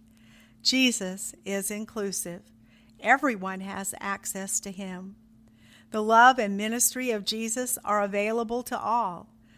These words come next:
female as well as male, child as well as adult, all people everywhere. People of every culture, every language, every tribe, and every nation are loved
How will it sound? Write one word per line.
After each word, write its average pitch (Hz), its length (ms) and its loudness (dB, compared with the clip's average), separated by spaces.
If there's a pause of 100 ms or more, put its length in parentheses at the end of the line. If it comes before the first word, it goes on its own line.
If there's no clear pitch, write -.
(240)
female 202 760 0 (120)
as 202 240 -6
well 196 240 -2
as 214 180 -4
male, 208 520 -4 (520)
child 202 640 4 (200)
as 202 260 2
well 190 460 -4
as 196 180 -4
adult, 196 580 -4 (480)
all 233 240 10
people 226 680 -8
everywhere. 185 800 -4 (400)
People 240 360 0
of 220 120 2
every 233 280 4
culture, 233 560 -2
every 220 340 0
language, 220 600 -4
every 220 360 -2
tribe, 220 520 -2 (420)
and 185 200 -6
every 208 320 -2
nation 202 640 -4 (220)
are 202 180 2
loved 196 580 -2